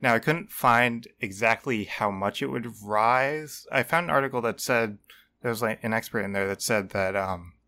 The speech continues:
if the Earth was rotating a hundred miles per hour faster than it currently is, then ocean level would rise thirty to sixty-five feet.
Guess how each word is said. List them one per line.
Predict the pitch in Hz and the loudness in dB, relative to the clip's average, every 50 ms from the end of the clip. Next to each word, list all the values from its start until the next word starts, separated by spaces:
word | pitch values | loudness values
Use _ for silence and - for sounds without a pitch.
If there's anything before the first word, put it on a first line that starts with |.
| _ _ | _ _
if | - 123 113 104 - - - | 0 0 0 -2 -4 -8 -8
the | - 131 120 | -4 -2 2
Earth | 113 113 113 - - | 2 2 2 2 0
was | 110 104 95 - - - - - | -2 -2 -2 -2 -6 -6 -6 -2
rotating | 120 110 107 - - 110 104 104 101 98 | -2 0 0 0 0 -2 -2 0 -2 -2
a | |
hundred | 92 - - 135 139 131 123 117 107 - - - | -2 0 0 0 2 2 0 0 -2 -6 -12 -6
miles | 147 127 110 110 107 - | -2 0 0 0 -2 -4
per | - 120 | -4 -2
hour | 117 110 110 104 | -2 0 -2 -2
faster | 95 - - 117 107 107 - - - 107 101 98 92 - - - - - - - _ | -2 -2 0 0 0 0 -2 -4 -8 -8 -8 -10 -10 -14 -20 -20 -20 -20 -20 -12 _
than | - 110 101 | -4 -2 -2
it | - | 0
currently | - 123 113 107 104 107 104 | 0 0 0 0 -2 -4 -2
is, | 104 101 101 101 101 - - - _ _ _ _ _ _ _ _ _ _ | -2 -2 -2 -2 -4 -8 -12 -16 _ _ _ _ _ _ _ _ _ _
then | - 123 113 110 107 107 104 104 101 107 - - - _ _ _ _ - | -2 0 2 2 2 0 -2 -4 -4 -6 -8 -12 -16 _ _ _ _ -2
ocean | - 113 110 - - 123 113 | -2 -2 0 -2 -2 0 0
level | 110 110 101 110 107 110 104 | 0 0 2 2 0 2 2
would | 101 101 95 98 | 0 -2 -2 -2
rise | 98 104 101 104 104 101 104 101 101 98 92 - - - _ | 0 2 2 4 4 4 2 2 0 -2 -6 -8 -12 -6 _
thirty | - 117 113 104 113 110 98 | 0 2 2 2 2 0 0
to | 101 98 92 | 0 -2 -2
sixty-five | - - 117 110 - - 98 - - 101 98 95 | -2 -2 -2 -2 -2 -4 -4 -2 -2 -2 -2 -2
feet. | - - - - 104 92 95 - - | -6 -10 -8 -6 -6 -6 -6 -8 -12